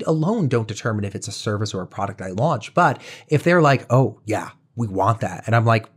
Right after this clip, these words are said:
"Would you pay this much money for it?" And they're like, "Oh, yeah, we'd pay that much money." And I'm like, "Here's a link." And then people actually pay money for it. I'm like, "Okay, cool. We have validated in every possible way that this is a thing people wanna buy.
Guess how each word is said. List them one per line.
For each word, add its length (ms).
"Would 120
you 80
pay 120
this 160
much 180
money 160
for 180
it?" 80
And 80
they're 80
like, 220
"Oh, 240
yeah, 180
we'd 180
pay 100
that 120
much 180
money." 360
And 80
I'm 80
like, 180
"Here's 300
a 40
link." 400
And 120
then 100
people 220
actually 240
pay 140
money 240
for 120
it. 60
I'm 100
like, 160
"Okay, 220
cool. 420
We 80
have 80
validated 680
in 120
every 180
possible 400
way 140
that 180
this 180
is 60
a 80
thing 220
people 240
wanna 200
buy. 440